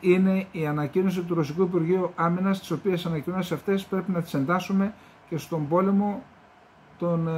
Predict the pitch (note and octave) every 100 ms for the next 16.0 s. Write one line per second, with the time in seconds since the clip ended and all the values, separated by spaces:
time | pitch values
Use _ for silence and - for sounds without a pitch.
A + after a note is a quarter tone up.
0 | D#3+ D#3+ D#3 D3 D3 C#3+ - E3 D#3 F3+
1 | F3 F3+ D3+ D#3+ F3+ F3 G3 G#3 C#3+ G2
2 | B2 D3+ G#2+ E2 - - - - - -
3 | - - - - - - C#3 C#3+ D3 C#3
4 | C3+ C3+ C#3+ D3+ E3 D3+ A2+ B2 - -
5 | - - - C#3 B2 E3+ E3+ D3+ D3 D3+
6 | F3 F3 E3+ E3 F3 E3+ E3 E3 D3 G2+
7 | - - - - - - - C#3+ - D3
8 | C#3+ C#3 F#3+ F3 F#3+ F#3+ F3 F3 C#3+ C#3+
9 | C3 F#3+ F3 D3+ D3+ F3+ F3 D3+ C#3+ C#3
10 | F3 F3 C#3 C3+ E3 F3+ - C3 F3 E3+
11 | F3 E3 D#3 B2 C3 C3 B2+ A#2+ F3+ E3+
12 | - D3 D#3 C#3 A#2+ A#2 D3 D#3+ G#3+ -
13 | - - - - - - C#3 - F#3+ G3
14 | F3 D3+ D#3+ E3+ F3+ - C#3+ B2 C3+ E3+
15 | D#3+ D3 D3+ C3+ G#2 G2+ A#2+ A#2+ A#2 E3